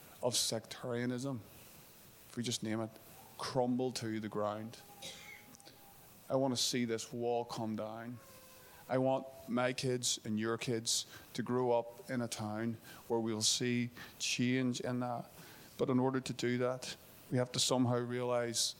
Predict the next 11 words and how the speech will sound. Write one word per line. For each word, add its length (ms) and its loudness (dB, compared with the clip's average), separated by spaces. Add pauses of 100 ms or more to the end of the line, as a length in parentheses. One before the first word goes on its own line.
and 100 0
sometimes 480 0
realize, 460 0
the 80 -4
Jericho 520 2
that's 220 -2
already 520 0
inside 640 0
our 200 -2
own 160 -2
hearts. 580 -4